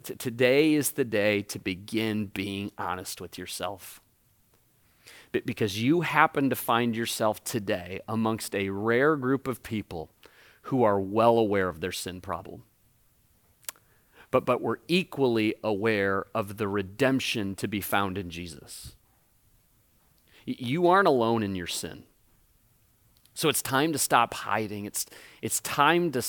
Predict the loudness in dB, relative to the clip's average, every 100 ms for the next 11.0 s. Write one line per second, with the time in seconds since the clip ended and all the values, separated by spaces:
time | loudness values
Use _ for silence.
0 | -6 -6 -4 0 4 2 0 -4 -2 -2
1 | -2 -2 -2 -4 -6 -8 -8 -8 -10 -18
2 | -20 _ _ _ _ -20 -20 -8 -4 -2
3 | -2 -4 -4 2 4 2 0 -4 -4 -6
4 | -2 2 2 2 -4 -6 -4 4 6 6
5 | 6 2 2 0 0 2 2 2 4 4
6 | 6 4 4 4 4 0 -2 -2 -2 2
7 | 2 2 -2 -2 -2 -4 -6 0 2 2
8 | -2 -8 -2 -2 0 -2 -4 -6 -8 -6
9 | -4 -2 -2 -2 -6 -6 -8 -8 -8 -8
10 | -2 0 0 -2 -2 -2 -2 -6 -12